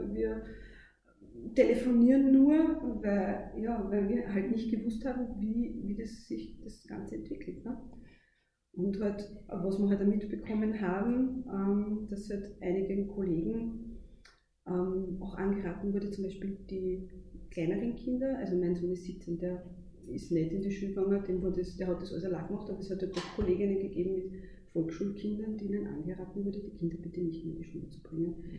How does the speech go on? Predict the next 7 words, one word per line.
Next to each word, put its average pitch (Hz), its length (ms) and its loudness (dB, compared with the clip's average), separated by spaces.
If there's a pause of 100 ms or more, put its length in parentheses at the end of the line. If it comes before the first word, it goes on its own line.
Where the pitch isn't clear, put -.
(240)
weil, 165 420 -2 (580)
ja, - 440 -4 (380)
die 175 80 -2
Ansteckungsgefahr 160 1000 -8
halt 160 200 -8
ist, 165 180 -6
ne? 196 160 -2